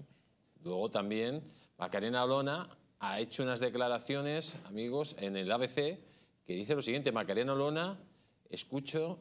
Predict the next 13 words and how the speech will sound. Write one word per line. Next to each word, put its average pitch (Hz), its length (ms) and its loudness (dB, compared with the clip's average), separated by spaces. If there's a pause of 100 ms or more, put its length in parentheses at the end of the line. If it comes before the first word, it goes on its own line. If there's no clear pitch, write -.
(140)
que 107 140 -8
falta 131 380 0
democracia 127 480 0
interna 151 600 0 (240)
y 107 160 -2
hay 135 160 0
un 131 120 -2
trato 135 460 -2 (300)
sin 110 240 -4
respeto 127 480 -2
dentro 139 340 -2
de 101 60 0
Vox". 147 380 -4